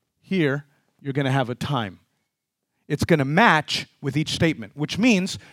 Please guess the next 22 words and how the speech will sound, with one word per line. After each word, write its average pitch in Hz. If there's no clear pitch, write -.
you 190
not 254
only 240
need 226
to 196
know 190
what 170
your 185
rituals 165
are, 143
from 202
the 175
moment 254
the 214
alarm 185
clock 202
goes 151
off, 98
right, 139
at 139
whatever 165
time, 110